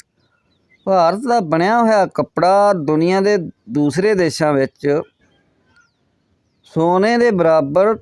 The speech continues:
ਤੱਕੜੀ ਵਿੱਚ ਤੁਲ ਕੇ ਵਿਕਦਾ ਸੀ। ਇਸੇ ਤਰ੍ਹਾਂ ਭਾਰਤ ਦਾ ਸਟੀਲ ਵੀ ਪੂਰੀ ਦੁਨੀਆ ਵਿੱਚ ਮਸ਼ਹੂਰ ਸੀ। ਸਾਨੂੰ ਸਭ ਨੂੰ ਪਤਾ ਹੈ ਕਿ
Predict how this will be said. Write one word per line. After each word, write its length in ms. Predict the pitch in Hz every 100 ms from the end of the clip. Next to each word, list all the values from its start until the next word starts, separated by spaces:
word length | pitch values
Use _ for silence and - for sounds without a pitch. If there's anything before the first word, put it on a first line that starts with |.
| _ _ _ _ _ _ _ _
ਤੱਕੜੀ 460 | 190 - 196 220 220
ਵਿੱਚ 220 | 214 226 -
ਤੁਲ 180 | 220 208
ਕੇ 180 | 214 220
ਵਿਕਦਾ 340 | 165 131 123
ਸੀ। 260 | 123 - 120 - _ - - - - - - - _ _ _ _ _ - _ _ _ _ _
ਇਸੇ 380 | - 220 - 240
ਤਰ੍ਹਾਂ 260 | 233 240 233
ਭਾਰਤ 400 | - 208 175 139
ਦਾ 360 | 160 196 196 196
ਸਟੀਲ 640 | - - - 160 170 180
ਵੀ 120 | 180
ਪੂਰੀ 320 | 185 170 170 165
ਦੁਨੀਆ 400 | 143 151 156 156
ਵਿੱਚ 200 | 151 156
ਮਸ਼ਹੂਰ 380 | 151 170 160
ਸੀ। 280 | 123 143 143 - - - - - - - - _ _ - _ _ _ - - _ _ _
ਸਾਨੂੰ 580 | 190 208 233 247 254
ਸਭ 300 | 214 - 190
ਨੂੰ 240 | 294 269 226
ਪਤਾ 340 | 185 180 160
ਹੈ 280 | 147 143 156 - - - - - _ _ _ _
ਕਿ 420 | 214 220 226 226